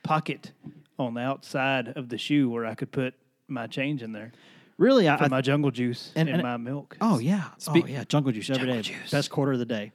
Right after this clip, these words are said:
Speaker 3: Y'all, y'all know what else happened back in the eighties?
Speaker 2: What?
Speaker 3: John Gruden was an, a graduate assistant at Tennessee.
Speaker 1: Boom.
Speaker 3: Segue.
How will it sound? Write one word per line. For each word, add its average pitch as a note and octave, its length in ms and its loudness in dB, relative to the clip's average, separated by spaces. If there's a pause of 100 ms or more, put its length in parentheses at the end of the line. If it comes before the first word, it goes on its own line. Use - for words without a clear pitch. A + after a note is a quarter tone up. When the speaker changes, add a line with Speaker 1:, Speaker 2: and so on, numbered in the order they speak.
Speaker 3:
Y'all, C3+ 200 4
y'all C3 120 4
know C3+ 100 4
what B2 100 6
else C3 160 2
happened C#3 240 2
back C3+ 160 0
in D3+ 40 -4
the C#3+ 80 -2
eighties? D3+ 360 -2 (420)
Speaker 2:
What? A2+ 240 -6 (1040)
Speaker 3:
John B2 200 6
Gruden B2 220 8
was G2+ 140 4
an, F#2+ 260 -2
a - 80 -6
graduate G#2 340 4
assistant - 380 -6
at - 0 -
Tennessee. G2 340 -2
Speaker 1:
Boom. B2 400 4 (300)
Speaker 3:
Segue. F3 580 10